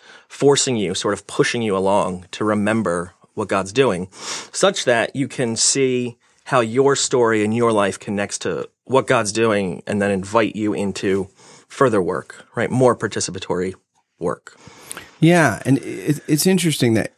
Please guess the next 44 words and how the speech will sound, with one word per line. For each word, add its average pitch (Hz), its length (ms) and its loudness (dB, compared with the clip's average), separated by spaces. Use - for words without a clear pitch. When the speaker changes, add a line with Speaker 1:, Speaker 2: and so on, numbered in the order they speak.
Speaker 2:
it's 117 200 0
connected 120 680 2
immediately 107 500 0
with 95 560 -2
humility 107 1000 0
and 98 200 2
not 98 380 0
thinking 85 720 -2
of, 104 160 -6
uh, 92 140 -4
and 151 80 6
it 165 60 4
doesn't 277 220 2
say 202 160 4
don't 151 200 4
think 131 180 0
of 113 60 -2
yourself 107 340 0
at 95 80 2
all. 113 480 0
Speaker 1:
Mm-hmm. 135 480 -6
Speaker 2:
You 127 80 4
know, 113 200 2
<laughs> 117 260 -2
it, 143 160 2
it 131 180 2
just, 123 220 -2
just 117 180 -6
don't 117 180 2
think 117 160 -4
of 113 320 -4
yourself - 440 -4
higher 127 320 2
than 110 140 0
you 117 220 4
ought 120 220 2
to. 101 180 -2
Or 95 180 -2
so, - 160 -6
it, - 160 -4
it's 123 180 0
interesting 226 300 2
'cause 117 180 -4
humility, 147 600 0